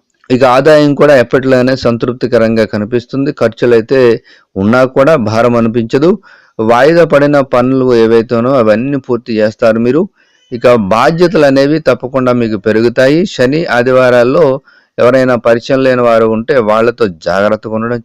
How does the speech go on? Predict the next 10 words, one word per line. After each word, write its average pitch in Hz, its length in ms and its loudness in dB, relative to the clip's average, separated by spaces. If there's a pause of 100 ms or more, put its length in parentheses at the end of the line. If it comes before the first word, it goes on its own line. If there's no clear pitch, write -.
చాలా 113 160 0
మంచిది. 127 520 -6 (1000)
ఈ - 20 -4
గృహంలో 147 560 2
ప్రశాంతంగా 135 720 0
ఉంటుంది, 135 500 -2
సంతోషంగా 117 680 -2
కూడా 123 200 0
ఉంటారు 123 320 -2
మీరు. 143 240 -6